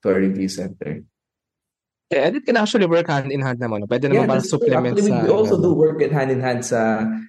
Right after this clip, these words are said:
Speaker 1: Kasi right now, nasa Central Luzon State University, most of our students, but then meron din silang sarili nilang review centers there, um, doon.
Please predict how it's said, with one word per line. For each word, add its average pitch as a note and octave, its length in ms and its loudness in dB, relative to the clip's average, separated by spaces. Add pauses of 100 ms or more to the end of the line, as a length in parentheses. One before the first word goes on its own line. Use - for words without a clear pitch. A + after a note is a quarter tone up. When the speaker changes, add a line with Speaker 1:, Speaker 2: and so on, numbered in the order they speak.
(120)
Speaker 1:
Kasi - 240 -2
right D3+ 240 6
now, C#3+ 80 0
nasa C3+ 240 -4
Central A#2 400 -2
Luzon A2+ 320 0
State A2 240 -6
University, G#2+ 560 -2
most G#2 320 -2
of - 160 -6
our G2 160 0
students, G2 640 -4
but A2 160 -2
then A2+ 160 2
meron B2 240 4
din C3+ 80 -2
silang C3+ 240 0
sarili A#2+ 320 0
nilang A2+ 340 0
review G#2+ 300 0
centers G2+ 480 -2
there, G2+ 240 -4 (320)
um, G2+ 240 0
doon. - 400 2